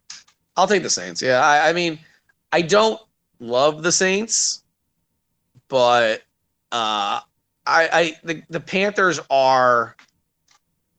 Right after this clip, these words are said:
I don't think they're great by any means. I, you know, they're not, they haven't played great football. I mean, the, the, the Saints didn't look good either, but I'll take the more talented team. I'll, I'll take the Saints on the road.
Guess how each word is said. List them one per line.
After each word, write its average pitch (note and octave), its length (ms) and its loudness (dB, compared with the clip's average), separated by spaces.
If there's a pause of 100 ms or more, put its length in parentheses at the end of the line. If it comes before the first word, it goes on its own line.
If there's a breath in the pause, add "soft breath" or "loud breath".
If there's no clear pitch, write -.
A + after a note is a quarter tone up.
(360)
I C3 60 -12
don't F3 100 -6
think F#3+ 120 -4
they're E3+ 100 2
great C3 440 -2 (560)
by C#3 140 0
any D#3+ 140 -2
means. F3 340 0
I, C#3+ 180 4
you C#3+ 140 -6
know, C3 120 0
they're C3+ 160 0
not, C#3+ 340 0
they D3+ 80 2
haven't D#3 160 2
played D#3 220 2
great A#2+ 360 0
football. C3 640 2
I A#2+ 80 0
mean, A#2+ 160 -2
the, A#2 180 0 (280)
the, A#2+ 120 -8 (100)
the B2 100 -4
Saints D3+ 420 0
didn't D3 220 0
look C3+ 160 0
good C3+ 160 2
either, C3 340 2
but B2 320 2
I'll A#2+ 140 2
take C3+ 180 -2
the B2 80 -2
more B2 160 0
talented A#2 380 -2
team. G#2 240 -4
I'll, G#2 160 0
I'll A2 100 0
take A#2 160 -2
the G#2+ 80 -6
Saints - 480 -4 (160)
on A2+ 80 -6
the G#2 100 -4
road. F#2+ 260 -2